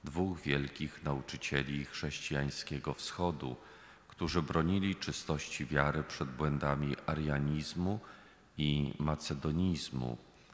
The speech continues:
którzy udowadniali bóstwo Jezusa Chrystusa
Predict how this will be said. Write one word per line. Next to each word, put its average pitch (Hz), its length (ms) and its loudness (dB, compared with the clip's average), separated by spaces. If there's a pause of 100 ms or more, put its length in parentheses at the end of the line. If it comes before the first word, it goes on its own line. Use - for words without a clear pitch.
którzy 73 440 0
udowadniali 80 920 0
bóstwo 87 540 -2
Jezusa 76 560 -2
Chrystusa 80 920 -4